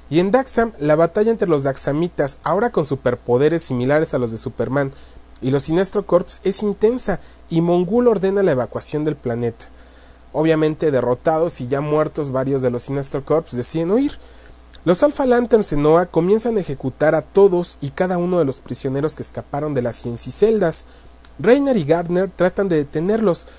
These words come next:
pero es un decreto de los Guardianes del Universo. Cuando los Guardianes aparecen,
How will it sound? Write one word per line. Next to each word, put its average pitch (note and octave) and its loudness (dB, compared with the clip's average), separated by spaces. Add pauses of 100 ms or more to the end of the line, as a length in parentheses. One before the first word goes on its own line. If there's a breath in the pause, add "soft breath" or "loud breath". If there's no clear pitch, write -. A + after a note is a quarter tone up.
(280 loud breath)
pero F#3 6
es A3+ -2
un B3 0
decreto A3 6
de G3+ 8
los D3 4
Guardianes D3 0
del B2 -2
Universo. A2+ -2 (420 loud breath)
Cuando D#3+ 4
los E3+ 4
Guardianes B3 0
aparecen, D3+ 0